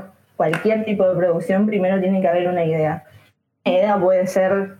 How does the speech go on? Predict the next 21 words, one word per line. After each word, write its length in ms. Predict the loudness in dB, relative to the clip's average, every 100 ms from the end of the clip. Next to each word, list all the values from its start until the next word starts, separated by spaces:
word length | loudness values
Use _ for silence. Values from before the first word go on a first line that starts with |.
| -18 -6
no 180 | -4 -4
sé, 400 | -2 0 0 -4 -14 -20 _ _ _ _ _
eh, 320 | -2 -2 -2 0
un 180 | 0
libro 320 | 2 2 2 0
que 80 | 0
leíste 380 | 0 -2 -2
y 40 | -2
te 80 | 0
gustó, 640 | -2 -6 -4 0 2 0 0
una 220 | -2 0
película 420 | -2 -2 -2 0
que 120 | 0
viste, 960 | 0 0 -4 -4 -2 0 0 2 0 -2 -6 -6
no 220 | -4 -4
sé, 340 | -2 -2 0 -2
una 280 | 0 0 -2
vestimenta 520 | -2 -2 0 0 0
que 100 | 0
te 100 | 0
gustó, 840 | 0 -2 -2 0 2 2 2 -2